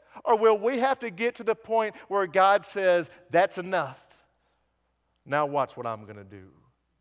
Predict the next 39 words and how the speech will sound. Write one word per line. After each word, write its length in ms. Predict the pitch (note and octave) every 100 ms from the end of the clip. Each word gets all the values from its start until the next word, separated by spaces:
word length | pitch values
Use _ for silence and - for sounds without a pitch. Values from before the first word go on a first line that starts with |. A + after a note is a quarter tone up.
| _ _ _
And 160 | C3 D3+
you 100 | F3
know 160 | A#2
the 80 | G2+
story. 360 | - A#2+ C3 G3
You 40 |
know 80 | F#3+
what 140 | A#2
happens 400 | A#2 B2 A#2+ G#2+
to 100 | A#2
David. 420 | F#2+ A#2 D#3 F3+ - -
You 120 | G#3
know 140 | G#3+ D#3
the 100 | C3
terrible 400 | - F3 B2+ A#2+
consequence 880 | - E3+ G3+ F#3+ F3 F#3 F#3+ G3+ - -
upon 380 | D#3 - F3 E3
his 120 | B2+
life. 460 | A#2 D3 B3 C#4+ - _ _ _ _ _ _ _ _
You 180 | G3+ A#3+
know 160 | B3
that 180 | G3+ F#3+
this 180 | B3 A#3
is, 160 | G3+ - -
this 200 | F#3 A#3+
is 160 | B3 F#3
one 200 | A3+ A3+
thing 180 | A#3 F#3+
that 140 | F#3+
David 220 | G3+ A3+
was 200 | G3+ F3+
trying 320 | - G3+ G3
to 140 | F3 D3+
hide 520 | C#3 G3 G#3+ A3+ A#3+ -
with 180 | F#3 F3
all 200 | F3+ G#3+
of 60 | A3
his 160 | G#3+
might, 420 | F#3 F#3 E3+ D#3